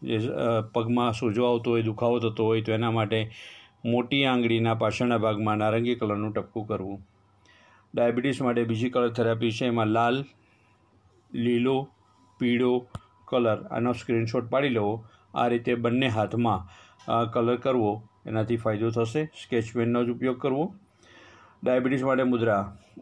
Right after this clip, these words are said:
અપાન મુદ્રા અને પ્રાણ મુદ્રા. સવાર સાંજ બંને મુદ્રા વારાફરતી પાંચ પાંચ મિનિટ કરવી.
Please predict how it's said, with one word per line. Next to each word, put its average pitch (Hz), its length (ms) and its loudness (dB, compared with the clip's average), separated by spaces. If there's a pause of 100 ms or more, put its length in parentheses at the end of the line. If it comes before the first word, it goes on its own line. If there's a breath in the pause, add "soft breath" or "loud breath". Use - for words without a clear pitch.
અપાન 139 440 2
મુદ્રા 139 320 2
અને 131 220 2
પ્રાણ 117 340 2
મુદ્રા. 101 360 -2
સવાર 123 380 0
સાંજ 117 320 0
બંને 117 260 0
મુદ્રા 117 380 2
વારાફરતી 117 580 2
પાંચ 113 320 -2
પાંચ 127 200 -2
મિનિટ 110 280 -4
કરવી. 95 420 -4